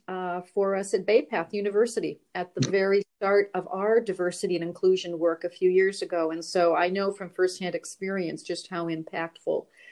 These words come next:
Speaker 1: uh, your, uh, consulting and advisory work is in this regard. So,
Speaker 2: Yeah.
Speaker 1: oh, go, go ahead.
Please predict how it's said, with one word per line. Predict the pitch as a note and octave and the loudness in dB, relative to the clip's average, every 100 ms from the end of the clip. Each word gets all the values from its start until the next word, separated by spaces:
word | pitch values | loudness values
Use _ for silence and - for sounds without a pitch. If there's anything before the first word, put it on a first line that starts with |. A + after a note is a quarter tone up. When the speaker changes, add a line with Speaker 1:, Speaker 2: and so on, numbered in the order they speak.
| - _ _ | -20 _ _
Speaker 1:
uh, | F3 E3 D3+ - | -2 0 0 -4
your, | F3 F3+ F3+ F3 E3+ E3+ _ _ | 2 4 6 4 2 -2 _ _
uh, | E3+ D#3+ | -6 -6
consulting | - F3+ - G3+ G3 G#3 G#3 F#3 - | -6 -10 0 0 0 -2 -2 -2 -2
and | E3 | 0
advisory | D#3 D#3 E3 F3 F#3 F3 D#3+ D#3 | 0 2 4 8 6 6 -2 -2
work | D3+ D#3+ D3+ | 0 0 -2
is | - F3+ E3+ | 0 2 2
in | - D#3 | -2 -4
this | D3+ - - | -6 -6 -8
regard. | D3+ - - - _ _ - - - - - | -6 -4 -4 -8 _ _ -10 -6 -4 -4 2
So, | A3 G#3 - | 6 6 2
Speaker 2:
Yeah. | - - - | -8 -10 -4
Speaker 1:
oh, | B3+ | 0
go, | C4+ | 2
go | D4 G#3 C4 | 0 6 6
ahead. | B3+ - | 6 2